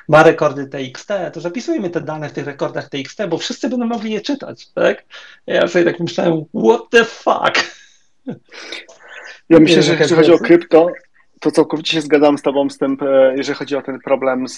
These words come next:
Speaker 2: ze znalezieniem sensownego use case'a. Wydaje mi się, że jedną z przyczyn tego problemu, e, jest to, że, mm,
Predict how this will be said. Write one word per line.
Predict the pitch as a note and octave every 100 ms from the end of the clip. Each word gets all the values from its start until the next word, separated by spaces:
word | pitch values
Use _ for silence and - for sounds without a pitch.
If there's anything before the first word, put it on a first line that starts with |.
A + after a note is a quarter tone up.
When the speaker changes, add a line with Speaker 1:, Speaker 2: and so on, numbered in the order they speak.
| C3 B2
Speaker 2:
ze | C3
znalezieniem | C3+ - C3 B2+
sensownego | C3 - B2 C3+ C3
use | B2 - A2+
case'a. | - B2+ D#3 - - _ - - - -
Wydaje | C3 D#3
mi | F3+
się, | E3
że | D3 D3
jedną | D3 C#3+ C#3+
z | -
przyczyn | - - C#3+
tego | C3+ C3
problemu, | B2 C3 C3 C3 D3 F3 -
e, | C#3 C3 C3+
jest | C3+ - _
to, | C#3 C3 C3
że, | - C3
mm, | B2+ B2+ C#3 B2 B2